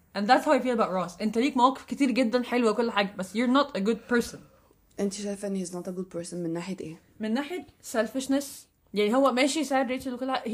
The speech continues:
Speaker 1: He's selfish. He's a cheater. لو هنتكلم في البوينت دي في ال، في الريليشن شيب، حتى he-، they were on a break وكل حاجة، بس لما نيجي في ال، في الريليشن شيب هنتكلم في البوينت دي أكتر. غير ال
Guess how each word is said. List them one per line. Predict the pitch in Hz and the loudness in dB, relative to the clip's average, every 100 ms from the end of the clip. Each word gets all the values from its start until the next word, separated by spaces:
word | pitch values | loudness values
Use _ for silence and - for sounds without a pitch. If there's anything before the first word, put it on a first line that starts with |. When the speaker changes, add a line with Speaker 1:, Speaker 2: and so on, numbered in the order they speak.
| 262 | -2
Speaker 1:
He's | |
selfish. | - 196 190 285 - - _ - | 0 -4 -4 -6 -8 -18 _ 0
He's | 285 247 | 2 2
a | - - | 0 2
cheater. | 285 277 208 269 - _ - | 2 2 -2 -4 -12 _ -6
لو | 202 | -2
هنتكلم | 208 208 262 | 0 0 0
في | 262 | 0
البوينت | 269 269 240 | 2 4 4
دي | 262 | 2
في | 254 | 0
ال، | 208 170 151 - - | -2 -4 -6 -8 -8
في | |
الريليشن | 170 170 202 240 | -8 -6 -6 -6
شيب، | 254 262 - - | -6 -8 -10 -10
حتى | - 269 320 285 | -2 0 4 4
he-، | 240 220 | 4 4
they | 240 | 4
were | 226 294 | 4 0
on | |
a | 247 | 0
break | 254 | -4
وكل | 269 277 | -4 -6
حاجة، | 285 | -8
بس | 202 - - | -12 -16 -10
لما | 196 196 | -6 -6
نيجي | 240 262 | -6 -6
في | 208 | -8
ال، | 160 - | -12 -14
في | 165 | -16
الريليشن | 160 175 220 | -14 -14 -14
شيب | 196 196 | -16 -14
هنتكلم | 175 196 190 | -12 -10 -10
في | |
البوينت | 180 - 175 | -12 -14 -14
دي | 165 | -14
أكتر. | - - - _ _ _ - | -18 -20 -20 _ _ _ -14
غير | 202 285 | -8 -6
ال | 294 | -8